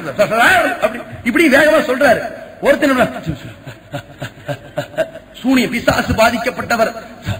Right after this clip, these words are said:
என்னடான்னா, இவர் இப்படி விரட்ட விரட்ட அப்படியே பேய் வெளிய வருதான். இப்படி அவனு, திடீர்னு போன் வந்துச்சு.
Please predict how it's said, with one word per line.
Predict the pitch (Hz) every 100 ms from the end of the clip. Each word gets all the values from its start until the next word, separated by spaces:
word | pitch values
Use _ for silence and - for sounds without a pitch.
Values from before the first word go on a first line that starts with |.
| - 160 - - 190 - - -
என்னடான்னா, | 208 254 226 220
இவர் | 247 214
இப்படி | 175 175
விரட்ட | 214 277 269
விரட்ட | 226 254
அப்படியே | 220 190 220 233
பேய் | 214 240
வெளிய | 196 214 240
வருதான். | 196 160 - - - - - 202 190 143 131 - - - 302 370 - - 214 - - 381 392 311 - - 359 349 339 359
இப்படி | 277 320
அவனு, | 277 247 269 262 - 196 180 - - 208 - 208 - 247 254 175
திடீர்னு | 247 233
போன் | 247
வந்துச்சு. | 208 160 156